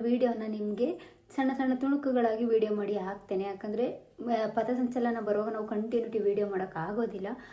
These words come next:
ನನ್ನ ಮಗನೂ ರೆಡಿಯಾಗಿದ್ದಾನೆ. ಹೇಗೆ ರೆಡಿಯಾಗಿದ್ದಾನೆ ಅಂತ ತೋರಿಸ್ತೀನಿ. ನೋಡಿ, ಇವನೇ ನಮ್ಮನೆ ಸ್ವಯಂ ಸೇವಕ. ಎಷ್ಟು ಚಂದ ರೆಡಿಯಾಗಿದ್ದಾನಲ್ಲ. ಆ, ಮಕ್ಕಳಿಗೆ ಏನೇನೋ ಗಣವೇಷಗಳು, ಆ, ಅಂದ್ರೆ ಛದ್ಮವೇಷ ಟೈಪ್ ಏನೇನೋ ಹಾಕಿಸ್ತೀವಿ. But ನನಗೆ, ನನ್ನ ಮಗನಿಗೆ ಈ ರೀತಿ ಗಣವೇಷ ಹಾಕ್ಸೋದಂತೂ ತುಂಬಾನೇ ಇಷ್ಟ.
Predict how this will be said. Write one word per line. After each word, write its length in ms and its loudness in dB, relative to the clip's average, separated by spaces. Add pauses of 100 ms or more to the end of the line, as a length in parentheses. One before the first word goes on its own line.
(200)
ನನ್ನ 180 0
ಮಗನೂ 340 4
ರೆಡಿಯಾಗಿದ್ದಾನೆ. 1080 0
ಹೇಗೆ 260 6
ರೆಡಿಯಾಗಿದ್ದಾನೆ 600 4
ಅಂತ 160 -8
ತೋರಿಸ್ತೀನಿ. 680 -8 (180)
ನೋಡಿ, 180 0 (260)
ಇವನೇ 260 4
ನಮ್ಮನೆ 460 2
ಸ್ವಯಂ 400 6
ಸೇವಕ. 360 0 (340)
ಎಷ್ಟು 240 -6
ಚಂದ 260 4
ರೆಡಿಯಾಗಿದ್ದಾನಲ್ಲ. 680 0 (800)
ಆ, 200 10
ಮಕ್ಕಳಿಗೆ 500 6
ಏನೇನೋ 380 6
ಗಣವೇಷಗಳು, 960 6
ಆ, 440 0
ಅಂದ್ರೆ 260 2
ಛದ್ಮವೇಷ 680 0
ಟೈಪ್ 240 -2
ಏನೇನೋ 260 0
ಹಾಕಿಸ್ತೀವಿ. 640 -4 (320)
But 180 0
ನನಗೆ, 320 4
ನನ್ನ 300 4
ಮಗನಿಗೆ 460 4
ಈ 280 2
ರೀತಿ 260 2
ಗಣವೇಷ 560 2
ಹಾಕ್ಸೋದಂತೂ 680 -2
ತುಂಬಾನೇ 500 0
ಇಷ್ಟ. 240 -6